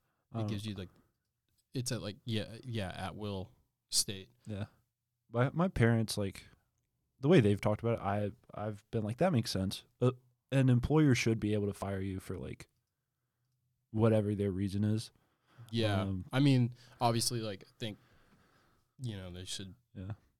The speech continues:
Speaker 1: they should face penalties for, like, discriminatory s-,
Speaker 2: Yeah.
Speaker 1: stuff. But,
Speaker 2: Yeah.
Speaker 1: um, I mean, yeah, I think an employer should have the right to fire you for
Speaker 2: Yeah.
Speaker 1: whatever you,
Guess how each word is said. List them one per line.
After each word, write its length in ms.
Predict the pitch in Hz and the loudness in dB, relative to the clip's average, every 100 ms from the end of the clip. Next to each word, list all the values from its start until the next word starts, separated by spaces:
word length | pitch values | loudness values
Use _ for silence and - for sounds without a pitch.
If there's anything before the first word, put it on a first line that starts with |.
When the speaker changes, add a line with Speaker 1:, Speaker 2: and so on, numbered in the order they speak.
| - | -4
Speaker 1:
they 100 | 113 | -2
should 380 | - 120 104 120 | -2 -4 -6 -10
face 220 | - 104 | -10 -8
penalties 480 | - 101 98 - 95 | -6 -8 -8 -10 -12
for, 220 | - 92 | -8 -6
like, 200 | 90 87 | -6 -6
discriminatory 720 | - 95 - 92 90 - 95 | -6 -6 -6 -12 -12 -8 0
s-, 120 | 117 104 | 2 2
Speaker 2:
Yeah. 160 | 92 - | -2 -8
Speaker 1:
stuff. 560 | - - - 90 85 - - | -2 -2 -2 -6 -12 -16 -10
But, 260 | 92 87 - _ _ | -8 -8 -10 _ _
Speaker 2:
Yeah. 260 | 98 92 87 | -8 -6 -6
Speaker 1:
um, 200 | 82 - _ _ _ - | -8 -12 _ _ _ -10
I 80 | |
mean, 200 | 101 95 | -8 -8
yeah, 180 | 92 90 | -10 -10
I 80 | 87 | -12
think 200 | 101 87 _ _ _ _ _ 101 | -12 -16 _ _ _ _ _ -8
an 60 | |
employer 520 | 92 98 95 90 87 90 | -6 -4 -4 -4 -4 -6
should 180 | - | -8
have 200 | 87 87 | -8 -8
the 80 | 85 | -8
right 160 | 85 82 | -8 -10
to 80 | - | -10
fire 220 | 85 87 | -8 -8
you 80 | 87 | -8
for 100 | 104 | -8
Speaker 2:
Yeah. 60 | 82 | -12
Speaker 1:
whatever 200 | 85 82 | -12 -16
you, 140 | - | -20